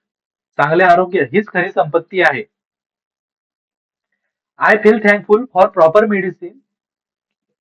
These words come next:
सॉरी, "I feel thankful for proper medical care."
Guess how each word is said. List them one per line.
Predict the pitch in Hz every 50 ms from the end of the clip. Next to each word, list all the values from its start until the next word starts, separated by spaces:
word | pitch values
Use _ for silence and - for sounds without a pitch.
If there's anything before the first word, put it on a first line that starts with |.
| _ _ 139
सॉरी, | _ _ 156 151 151 170 208 - _ _ _ _ _ _ - -
"I | 185 214
feel | 214 214 208 220 220
thankful | 214 214 208 208 170 196 208 233
for | - _ 185 190
proper | - - 185 170 160 185 208 208
medical | 202 196 180 185 180 185 170 180 220
care." | - _ _ _ _ 156 147 151 160